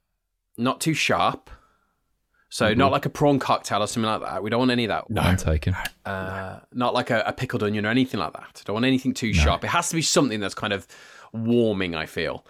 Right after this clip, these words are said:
Speaker 1: Um,
Speaker 3: Yeah.
Speaker 1: I'm kind of thinking somewhere along the lines of a roast chicken crisp.
Speaker 3: Yeah, you're right.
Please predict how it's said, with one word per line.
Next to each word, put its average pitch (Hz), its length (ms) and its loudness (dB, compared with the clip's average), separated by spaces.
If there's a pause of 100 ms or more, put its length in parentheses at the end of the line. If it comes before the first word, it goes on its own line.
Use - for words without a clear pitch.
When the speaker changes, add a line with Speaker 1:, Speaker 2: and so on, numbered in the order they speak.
(340)
Speaker 1:
Um, 95 400 0 (220)
Speaker 3:
Yeah. 113 100 2
Speaker 1:
I'm 147 260 4
kind 131 240 2
of 120 80 0
thinking 101 640 -2
somewhere 110 380 -2
along 104 240 0
the 98 80 -4
lines 98 220 -2
of 92 80 -6
a 92 60 -2
roast 95 400 -4
chicken 90 480 -6
crisp. - 500 -12 (920)
Speaker 3:
Yeah, 78 240 0
you're 76 160 -6
right. 73 220 -6